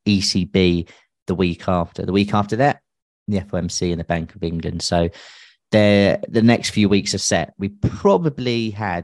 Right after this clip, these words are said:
last week and the week before a little bit of a lull in markets from scheduled data and macro events. We're now getting right into the thick of it. Um, so, Josh, from this R B A, how did you see it?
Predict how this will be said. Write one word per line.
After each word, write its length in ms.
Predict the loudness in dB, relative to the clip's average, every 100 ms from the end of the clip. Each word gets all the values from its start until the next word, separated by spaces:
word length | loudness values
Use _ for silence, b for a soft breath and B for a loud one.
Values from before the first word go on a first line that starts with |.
| -8
last 380 | -2 0 0 -2
week 180 | -4 -2
and 80 | -2
the 60 |
week 180 | -2 -4
before 440 | -8 -8 -4 -4 -4
a 60 | -6
little 260 | -6 -6
bit 100 | -8
of 60 | -4
a 60 |
lull 460 | -4 0 0 0 -2
in 120 | -4 -2
markets 460 | -2 -4 -8 -12
from 120 | -8
scheduled 840 | -4 -4 0 -2 0 -2 -4 -4 -2
data 560 | 2 2 0 -2 -2 0
and 80 | 0
macro 440 | -2 -4 -4 -4
events. 420 | -2 -2 -4 -8 b b _ -4
We're 100 | 0
now 220 | 2 0
getting 260 | -4 -6
right 200 | -4 -4
into 200 | -4 -8
the 60 | -10
thick 300 | -6 -6 -6
of 120 | -8
it. 160 | -8 -8
Um, 420 | -6 -2 0 -2 0
so, 160 | 0
Josh, 260 | 4 2 4
from 180 | 4 4
this 160 | 4
R 160 | 2 2
B 180 | 2 0
A, 280 | -2 -6 -12 b b b _ -2
how 100 | -2
did 180 | -2
you 120 | -4 -4
see 420 | -4 -2 -2 -2
it? 240 | -4 -8